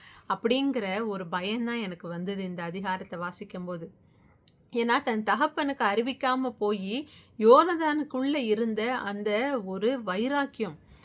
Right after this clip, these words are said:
எப்படி என்னுடைய ஜனங்களை எதிர்த்து வந்தான், எப்படி எங்க எல்லா ஜனங்களுக்கும் ஆயுதம் இல்லாதபடி போரிட பயமற்ற, பயம் உள்ளவர்களாக இப்படி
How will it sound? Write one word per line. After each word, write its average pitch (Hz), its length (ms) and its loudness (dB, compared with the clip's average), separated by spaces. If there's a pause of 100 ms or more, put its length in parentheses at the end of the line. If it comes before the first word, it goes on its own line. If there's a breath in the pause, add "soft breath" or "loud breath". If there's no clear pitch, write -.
(180 loud breath)
எப்படி 254 440 2
என்னுடைய 254 500 4
ஜனங்களை 226 540 -2
எதிர்த்து 247 440 -2
வந்தான், 202 520 -4
எப்படி 208 360 0
எங்க 233 300 2
எல்லா 226 400 0
ஜனங்களுக்கும் 214 800 -2
ஆயுதம் 262 440 0
இல்லாதபடி 214 680 0 (460 loud breath)
போரிட 254 680 6
பயமற்ற, 269 840 0 (400)
பயம் 262 360 0
உள்ளவர்களாக 254 720 2
இப்படி 226 340 -2